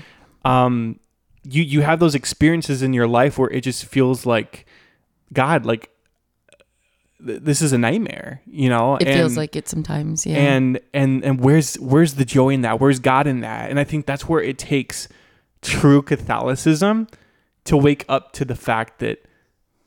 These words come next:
Speaker 1: that's where you experience Jesus' love the most. Like, carrying that cross in your life, whatever it is, maybe it's depression, maybe it's anxiety, addiction, a family situation, a money situation. I don't know what it is, but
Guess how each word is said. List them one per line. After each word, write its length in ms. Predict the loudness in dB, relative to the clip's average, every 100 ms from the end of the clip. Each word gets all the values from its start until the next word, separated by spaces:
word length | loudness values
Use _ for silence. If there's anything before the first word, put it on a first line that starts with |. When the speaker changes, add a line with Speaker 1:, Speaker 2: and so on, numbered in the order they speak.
| _ _ _
Speaker 1:
that's 580 | 0 0 0 -8 -10 -14 _ _ _ _ _ _
where 220 | 2 4
you 100 | 4
experience 640 | 2 -2 -6 -2 -2 -4 -6
Jesus' 460 | -2 -2 -4 -6
love 200 | -4 -4
the 80 | -4
most. 680 | -6 -4 -6 -8 -12 -18 -20 _ _ _ _ -6
Like, 300 | -4 -4 -10 _ _ _ _ _ _ _ _ _
carrying 520 | -6 0 2 2 0
that 160 | 0 -4
cross 520 | 0 0 0 -4 -10
in 220 | -6 -4 2
your 220 | 4 4
life, 280 | 4 2 0
whatever 360 | 2 2 2
it 60 | 2
is, 240 | 2 0
maybe 300 | -2 -2 -2
it's 200 | -6 -8 -16 _ _
depression, 600 | -4 0 -2 -2 -4 -4
maybe 280 | -2 -2 -2
it's 160 | -4 -6
anxiety, 840 | -6 -2 0 0 0 -4 -8 -12 _ _ -6
addiction, 760 | -6 0 0 0 -4 -4 -4
a 60 | -8
family 380 | -4 -2 -2 -4
situation, 720 | -6 -6 -6 -6 -6 -8 -6
a 40 |
money 360 | -2 0 0 -4
situation. 540 | -8 -10 -8 -8 -6
I 60 | -4
don't 120 | 0
know 80 | 2
what 220 | 2 2
it 140 | 0
is, 220 | -2 -4
but 200 | -6 -6